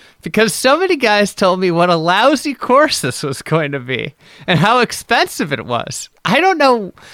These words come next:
how they could feel that way. This was one of the greatest courses I've ever played. There's too much to gain from playing well in a Brit-, in the British Open.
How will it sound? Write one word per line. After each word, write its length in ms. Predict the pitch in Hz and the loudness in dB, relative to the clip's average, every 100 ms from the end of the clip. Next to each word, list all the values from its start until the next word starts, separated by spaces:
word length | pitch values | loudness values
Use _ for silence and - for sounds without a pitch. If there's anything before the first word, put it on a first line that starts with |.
| - | -20
how 340 | - 202 311 381 | 0 4 4 2
they 160 | 339 | 0
could 200 | - 247 | 0 -4
feel 320 | - 262 285 | -2 2 2
that 240 | 277 - - | 2 0 -2
way. 300 | 139 117 151 | -2 -2 -2
This 220 | 240 - | -2 0
was 160 | 294 - | -2 -2
one 180 | - 269 | 0 0
of 80 | |
the 80 | 240 | 0
greatest 520 | 202 208 233 349 - | 0 2 2 0 -6
courses 500 | - 214 196 - 190 | -2 0 0 -2 -2
I've 160 | 180 156 | -2 -2
ever 340 | - 208 247 | -2 -2 -2
played. 540 | 247 - 240 233 - - _ _ _ _ - - - | -4 -2 2 2 0 -8 _ _ _ _ -20 -20 -2
There's 240 | 233 208 | 0 0
too 220 | - 277 302 | -2 -2 2
much 340 | 320 - - | 0 0 -6
to 80 | 311 | -4
gain 420 | 247 220 202 214 | 0 2 2 0
from 220 | - 185 | -4 -6
playing 400 | 170 - 202 202 | -4 0 0 2
well 280 | 180 196 190 | 2 2 2
in 120 | 165 | 0
a 60 | 156 | -2
Brit-, 340 | - 202 170 - | -8 -6 -4 -2
in 200 | - 180 | -2 -4
the 60 | |
British 440 | 165 185 180 - 175 | -2 -2 -2 -2 -2
Open. 440 | 175 - 135 117 | -4 -4 -12 -12